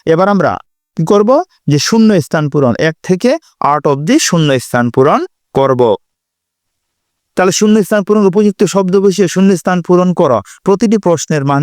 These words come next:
এক। নাম্বার ওয়ান, আবহাওয়া, আবহাওয়ার দ্বারা ভূপৃষ্ঠের বিকার বা পরিবর্তনই হলো ড্যাশ। উত্তর হবে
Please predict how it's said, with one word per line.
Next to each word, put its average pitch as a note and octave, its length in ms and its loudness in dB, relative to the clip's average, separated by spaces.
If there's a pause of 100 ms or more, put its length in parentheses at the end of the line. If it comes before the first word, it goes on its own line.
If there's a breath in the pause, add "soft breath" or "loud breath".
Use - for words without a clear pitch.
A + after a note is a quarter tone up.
এক। B2+ 280 0
নাম্বার B2+ 300 0
ওয়ান, C#3+ 220 0 (220 loud breath)
আবহাওয়া, F#3 500 2
আবহাওয়ার D#3 720 0 (260 soft breath)
দ্বারা E3 240 2
ভূপৃষ্ঠের F#3+ 600 0
বিকার E3 480 0
বা D#3+ 260 0 (100)
পরিবর্তনই A3 680 0
হলো D#3 320 2
ড্যাশ। B2 400 -4
উত্তর D3+ 280 0
হবে D#3 220 0